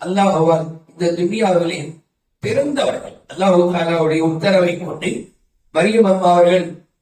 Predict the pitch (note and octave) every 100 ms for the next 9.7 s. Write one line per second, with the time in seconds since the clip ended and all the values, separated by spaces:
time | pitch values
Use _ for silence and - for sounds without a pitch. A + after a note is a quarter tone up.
0 | _ _ _ _ _ _ - D#3+ F3 E3
1 | G#3 - - - - - - F#3 F#3 -
2 | A3 A#3+ - A3+ A3+ G3 G#3+ G#3+ G3+ F3+
3 | F3+ F#3 F3 F#3 F#3 A3 A3 G3 G3 G3+
4 | G#3+ G3+ G3+ G3+ G3+ F3+ E3+ G3 G#3 G3+
5 | G3 F#3 F#3 A3 - - _ - F3+ F#3
6 | F3 F3 - A3 F#3 F#3 - - - _
7 | _ G3+ G#3+ A#3 - A3+ F#3+ F#3 G#3 A3+
8 | G3 F#3+ F#3 G3+ G3 F#3 F3+ F3+ A3 F#3
9 | G3 G#3 F#3 - D#3 - -